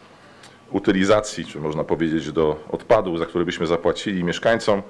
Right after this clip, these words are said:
a ze względu na wymianę wiosennych kwiatów na letnie. Cieszę się, że akcja i sadzenia, i odbioru tych kwiatów, e, cieszyła się fajnym uznaniem i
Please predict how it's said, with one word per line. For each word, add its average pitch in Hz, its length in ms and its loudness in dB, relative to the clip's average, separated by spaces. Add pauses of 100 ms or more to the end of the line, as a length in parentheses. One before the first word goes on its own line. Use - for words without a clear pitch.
(320)
a 82 480 2
ze 92 120 -4
względu 95 280 2
na 92 100 4
wymianę 90 360 2
wiosennych 87 400 -2
kwiatów - 400 0
na 78 240 0 (100)
letnie. 95 440 0 (480)
Cieszę 98 260 0
się, 92 180 -2
że 82 440 2 (120)
akcja 92 520 0
i 87 160 -4
sadzenia, 92 1040 0
i 80 300 -6 (280)
odbioru 113 400 4
tych 101 140 -8
kwiatów, - 580 0 (500)
e, - 40 -2 (640)
cieszyła 92 300 2
się 82 120 -2
fajnym 92 400 0
uznaniem 101 500 0
i 82 180 -6